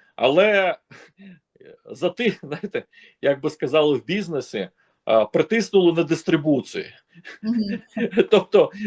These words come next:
Speaker 1: третя партія не потрібна ані деп-, демократам, ані республіканцям. У них і все так добре. Ти, там, ну, вони просто міняються, то такі між собойчик,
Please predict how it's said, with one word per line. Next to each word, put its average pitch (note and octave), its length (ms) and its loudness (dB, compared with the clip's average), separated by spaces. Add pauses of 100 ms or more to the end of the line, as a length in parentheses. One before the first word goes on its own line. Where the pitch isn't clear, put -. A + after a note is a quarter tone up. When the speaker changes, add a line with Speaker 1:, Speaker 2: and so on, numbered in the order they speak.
Speaker 1:
третя A3 340 4
партія G3 480 0
не F3+ 100 -6
потрібна F#3 560 -8
ані E3+ 160 -4
деп-, E3+ 340 -12
демократам, F#3 720 -4
ані D#3 160 -10
республіканцям. E3 1040 -10 (280)
У D#3 100 -2
них G3+ 220 0
і - 40 -8
все F#3+ 260 0
так C3 300 -4
добре. A2+ 460 -6 (320)
Ти, G#3+ 160 -6 (140)
там, G3+ 220 0 (100)
ну, C4+ 100 -4
вони G3+ 260 0
просто G#3 360 -4
міняються, D4 540 -4
то F#3 120 -10
такі F3+ 320 -8
між D3 180 -10 (140)
собойчик, G#3+ 580 -4